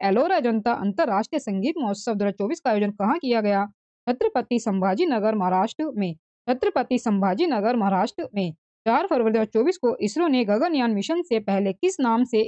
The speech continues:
एक महिला रोबोट अंतरिक्ष यात्री को अंतरिक्ष में उड़ान भरने की घोषणा की है? दोस्तों,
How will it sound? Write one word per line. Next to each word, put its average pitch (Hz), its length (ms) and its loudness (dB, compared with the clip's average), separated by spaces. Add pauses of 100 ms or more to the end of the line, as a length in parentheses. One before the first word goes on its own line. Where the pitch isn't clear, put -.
एक 202 240 2
महिला 190 360 0
रोबोट 226 380 0
अंतरिक्ष 220 760 -2
यात्री 247 320 0
को 440 180 0
अंतरिक्ष 196 380 -2
में 247 80 2
उड़ान 208 400 2 (460)
भरने 202 300 2
की 294 140 2
घोषणा 208 340 0
की 320 200 0
है? 226 280 2
दोस्तों, - 300 -6